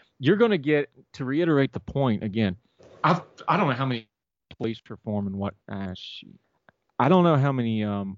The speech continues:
articles on police reform or whatever I've wrote over the years,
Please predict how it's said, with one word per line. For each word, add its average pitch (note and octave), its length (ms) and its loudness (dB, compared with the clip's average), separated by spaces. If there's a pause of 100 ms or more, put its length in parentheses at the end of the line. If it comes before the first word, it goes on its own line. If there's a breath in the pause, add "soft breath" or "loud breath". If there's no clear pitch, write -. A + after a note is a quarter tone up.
articles A2+ 440 -2
on G2+ 100 -6
police G#2+ 380 -8
reform G#2 360 -4
or G#2+ 80 0
whatever A2 360 2
I've G#2+ 80 0
wrote A#2 160 4
over A#2 160 0
the A#2+ 80 -2
years, B2+ 400 -2